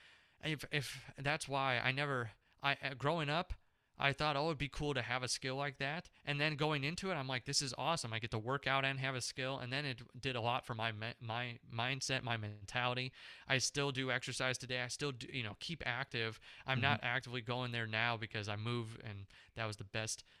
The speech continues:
Speaker 1: the best one in the country. But that's where now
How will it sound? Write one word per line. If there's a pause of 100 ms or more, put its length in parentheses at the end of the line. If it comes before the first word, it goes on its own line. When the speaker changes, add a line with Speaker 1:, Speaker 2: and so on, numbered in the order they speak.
(160)
Speaker 1:
the
best
one
in
the
country.
But
that's
where
now